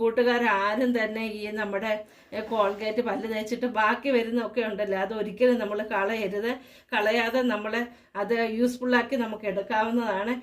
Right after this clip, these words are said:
അപ്പൊ കൂട്ടുകാരെ, ഞാൻ വീഡിയോ ഇട്ടിട്ടുണ്ട്, നിങ്ങൾ എല്ലാവരും പോയി ഒന്ന് കണ്ടിട്ട് വാ.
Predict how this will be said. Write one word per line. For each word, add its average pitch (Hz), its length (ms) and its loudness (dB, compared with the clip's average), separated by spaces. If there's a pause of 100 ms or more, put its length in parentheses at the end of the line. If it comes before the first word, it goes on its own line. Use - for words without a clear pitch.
(240)
അപ്പൊ 240 120 -4 (100)
കൂട്ടുകാരെ, 247 420 6 (100)
ഞാൻ 240 120 2 (100)
വീഡിയോ 233 320 2
ഇട്ടിട്ടുണ്ട്, 233 400 -4
നിങ്ങൾ 220 180 -4 (100)
എല്ലാവരും 254 420 4
പോയി 220 200 -2
ഒന്ന് 220 220 -2
കണ്ടിട്ട് 214 460 -2
വാ. 220 100 4